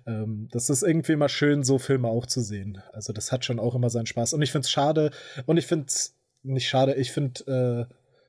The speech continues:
find's gut, dass es, dass du bei den Oscars dieses Jahr irgendwie so die Varianz hast von diesen verschiedenen Aspekten des, des Films.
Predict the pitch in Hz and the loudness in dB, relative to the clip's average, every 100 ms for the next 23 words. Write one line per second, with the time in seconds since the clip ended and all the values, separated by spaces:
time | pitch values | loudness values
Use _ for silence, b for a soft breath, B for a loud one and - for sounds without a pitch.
0 | _ - 151 - 185 180 156 147 131 - | _ -2 -2 2 2 2 0 0 -4 0
1 | 143 110 143 143 151 143 135 143 151 139 | 0 2 2 2 2 2 2 0 0 0
2 | 160 147 - - _ - 139 135 127 131 | 0 -2 -4 -8 _ -2 0 0 2 4
3 | 127 127 143 147 147 131 135 123 123 123 | 6 4 2 -4 -4 -2 0 2 2 2
4 | 131 123 123 123 123 113 - - 110 110 | 2 2 2 2 0 -4 -6 -6 -6 -6
5 | 110 - - 139 123 113 110 107 110 - | -6 -6 -2 -2 0 -2 -2 -6 -6 -4
6 | 123 - 131 - 123 110 - _ - - | -2 -2 -4 -4 -4 -4 -8 _ -10 -8
7 | - - - - 127 - - 120 117 120 | -6 -8 -14 -8 -6 -4 0 0 0 -8